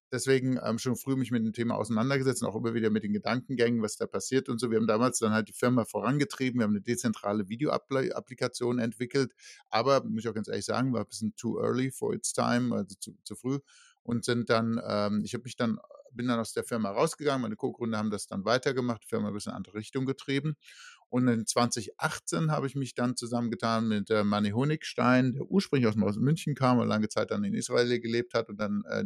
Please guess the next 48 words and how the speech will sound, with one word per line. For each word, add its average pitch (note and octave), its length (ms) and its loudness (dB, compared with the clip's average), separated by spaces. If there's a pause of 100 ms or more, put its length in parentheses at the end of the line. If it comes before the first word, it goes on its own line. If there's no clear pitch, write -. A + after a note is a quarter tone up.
Dan G2+ 240 -4
Zuckerman, A#2+ 520 0
auch G#2+ 180 -4
aus A2+ 180 -2
Israel. A#2+ 480 -4
Die A2 100 -4
wohnen C#3 160 4
allerdings A2+ 240 2
jetzt - 160 -10
auch - 140 -10
hier A#2+ 180 -4
im G2+ 100 -8
Silicon G2+ 440 -12
Valley. A2+ 300 -4 (640)
Und, A2+ 640 4
äh, G#2+ 260 0
beide A#2 260 0
kamen A#2+ 200 -2
aus G#2 100 -4
dem G#2 80 -4
Spielbereich. C#3 760 -2
Ich G#2+ 160 -12
war G#2 100 -6
halt G#2 220 -6
mehr G#2 140 -6
der G#2 100 -4
Blockchain-Typ C3+ 1200 -2
und A2 140 0
hab - 140 -6
denen A2 180 0
halt A2 140 0
auch G#2+ 100 -2
von G#2 200 -2
N A2 120 0
F G#2 140 -2
Ts D3 240 0
erzählt B2+ 560 4
und G#2 240 -4
was G#2 140 -8
dann G2+ 200 -4
halt G#2 140 -4
so - 80 -6
alles G#2 220 -8
aufkam, A#2+ 600 -4
die G#2 80 -8
Möglichkeiten. A#2+ 800 -4
Und A2 200 -2
dann G#2+ 200 -4